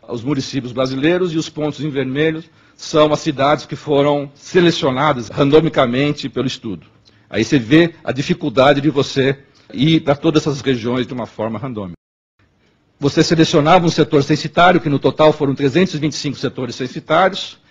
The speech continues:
e aí você fazia um arrolamento, você contava todas as casas dessa região e sorteava a casa e o indivíduo daquela casa. Lógico que quando é uma região urbana isso é fácil, quando é uma região não urbana, você tem que ter quilômetros e quilômetros para você contar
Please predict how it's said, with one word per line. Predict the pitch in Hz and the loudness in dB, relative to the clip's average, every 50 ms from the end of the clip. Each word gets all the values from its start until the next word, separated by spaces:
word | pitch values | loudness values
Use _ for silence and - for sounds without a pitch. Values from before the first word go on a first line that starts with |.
| _ _ | _ _
e | - | -2
aí | 151 156 | -2 -2
você | - 170 | -2 0
fazia | - 160 156 143 156 170 | 2 2 2 4 2 4
um | 175 170 | 4 4
arrolamento, | 165 - 180 185 185 185 156 139 143 160 170 151 135 - - | 6 6 8 8 8 8 8 6 4 4 4 2 0 -2 -6
você | - - 139 | -6 -4 -2
contava | - 190 175 - - - 170 180 160 156 | 0 0 -2 -2 2 4 4 4 4 2
todas | - 196 185 185 170 147 | 0 0 0 2 2 2
as | 147 - | 0 0
casas | - - 135 120 117 127 120 113 143 131 - - 107 | -2 -4 -2 -2 -2 -2 -4 -4 -4 -4 -4 -4 -6
dessa | 123 120 - 139 | -6 -2 -2 -2
região | 135 147 135 127 135 143 151 175 190 - - _ _ | 0 0 -2 0 0 0 2 2 0 -4 -10 _ _
e | - | -10
sorteava | - 180 175 151 - 165 139 127 135 139 139 131 139 | -4 -2 -2 -2 -2 -2 0 2 2 0 0 -2 -4
a | 135 | -6
casa | - - 147 143 147 160 170 151 139 175 165 - - _ _ | -4 -2 0 2 4 4 2 2 0 -4 -6 -6 -8 _ _
e | - 131 | -8 -6
o | 139 | -4
indivíduo | 143 123 131 107 107 127 120 135 | -4 -4 -4 -4 -4 -4 -2 -2
daquela | 123 117 123 117 113 | -2 0 0 -2 -2
casa. | 110 - 95 87 - _ _ _ _ _ _ _ _ _ _ _ | -2 -4 -6 -6 -8 _ _ _ _ _ _ _ _ _ _ _
Lógico | 170 190 180 - | 2 2 2 2
que | - | 0
quando | 196 190 190 | 0 2 2
é | 185 | 2
uma | 180 180 165 | 2 2 2
região | 156 165 151 - 135 151 151 151 151 147 131 - - _ | 4 2 2 2 4 6 6 6 6 2 0 -6 -10 _
urbana | 143 143 139 120 127 165 185 202 196 | -4 -4 -2 4 6 6 6 6 4
isso | 196 180 - | 2 0 -2
é | 180 | -4
fácil, | - - 160 123 104 - - - | -2 -2 -2 -2 -2 -4 -8 -6
quando | - 147 151 156 | -4 -4 0 0
é | 160 | 0
uma | 156 143 139 | 2 2 2
região | 131 147 139 123 117 135 135 135 135 123 - - | 2 2 0 0 2 4 4 4 4 2 -4 -6
não | 117 139 170 196 208 180 | -2 2 4 4 6 6
urbana, | 156 139 120 120 165 190 196 156 120 104 101 - - _ | 4 2 4 4 6 6 6 4 2 -2 -6 -12 -18 _
você | - - - | -20 -12 -8
tem | - 135 | -6 -6
que | - - | -6 -4
ter | - 143 | -6 -6
quilômetros | 127 - - 147 143 143 156 190 208 202 190 - 151 | -6 -4 0 4 6 8 8 8 8 6 4 2 0
e | 147 | -2
quilômetros | 135 139 135 135 147 147 143 - | -2 0 0 0 0 0 -2 -6
para | - - | -10 -8
você | - 143 127 | -6 -6 -4
contar | - 143 131 120 113 - 120 120 127 131 - _ _ | -2 -4 -4 -4 -4 -4 -4 -4 -4 -4 -8 _ _